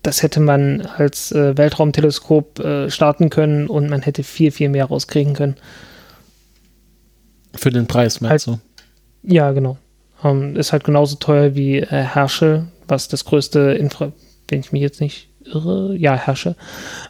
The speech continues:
Speaker 1: ähm, das, äh, zwei, das ungefähr eine Milliarde gekostet hat. Aber das Problem dort war, dass man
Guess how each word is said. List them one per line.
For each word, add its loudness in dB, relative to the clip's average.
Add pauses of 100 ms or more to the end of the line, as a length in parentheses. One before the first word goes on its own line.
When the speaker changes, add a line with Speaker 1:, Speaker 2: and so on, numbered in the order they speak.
Speaker 1:
ähm, 2
das, 0
äh, 4 (420)
zwei, -2 (380)
das -2 (120)
ungefähr 2
eine 4
Milliarde 2
gekostet -4
hat. -4 (600)
Aber 2
das 0
Problem 2
dort 2
war, 4
dass -4
man 0